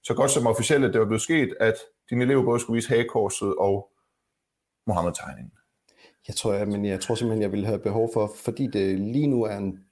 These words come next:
Speaker 2: en debat, der fylder så meget, vil jeg have behov for at gennemgå den, øh, den historiske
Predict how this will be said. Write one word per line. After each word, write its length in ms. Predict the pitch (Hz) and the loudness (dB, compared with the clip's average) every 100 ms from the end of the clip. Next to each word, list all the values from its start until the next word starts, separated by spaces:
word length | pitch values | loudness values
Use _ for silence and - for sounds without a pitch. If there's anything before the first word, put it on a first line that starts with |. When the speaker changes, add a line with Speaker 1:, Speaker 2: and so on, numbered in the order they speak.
| - | -8
Speaker 2:
en 200 | 98 95 | -4 -2
debat, 240 | 95 110 110 | -2 -2 -2
der 60 | |
fylder 220 | 104 113 113 | -2 -2 -2
så 120 | 110 | -2
meget, 200 | 101 101 - | -4 -6 -8
vil 160 | 107 107 | -6 -2
jeg 100 | 98 | 0
have 120 | 98 | 0
behov 280 | 104 107 110 | 0 0 0
for 380 | - 101 101 - 92 90 | 0 0 -2 -4 -2 -2
at 60 | 87 - _ | -4 -8 _
gennemgå 480 | - 113 123 104 92 | -2 0 0 0 0
den, 360 | 92 92 90 90 | 0 -2 0 -2
øh, 340 | 87 85 87 82 - _ _ _ _ _ _ | -2 -2 -2 -4 -12 _ _ _ _ _ _
den 140 | 104 98 | -4 -2
historiske 520 | 101 120 101 - | -4 -2 -2 0